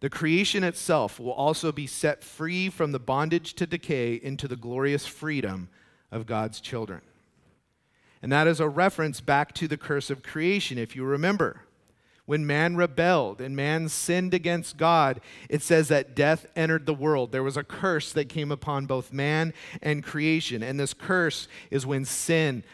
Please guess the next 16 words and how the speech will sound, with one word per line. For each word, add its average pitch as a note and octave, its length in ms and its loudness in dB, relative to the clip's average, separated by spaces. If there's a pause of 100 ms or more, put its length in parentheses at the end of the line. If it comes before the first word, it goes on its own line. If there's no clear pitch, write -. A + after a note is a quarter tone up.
or, C3+ 220 2
uh, C3 160 2
when C#3 240 -2
death D3+ 360 4
and C#3+ 160 -4
disease C#3+ 560 -4
entered C#3+ 360 0
in. D3 320 -2 (500)
It's - 160 -8
when D3+ 160 0
sickness E3 640 -2
entered C#3+ 320 -2
in. A#2+ 280 -4 (260)
It's - 200 -2
when F3+ 280 2
the D#3 220 2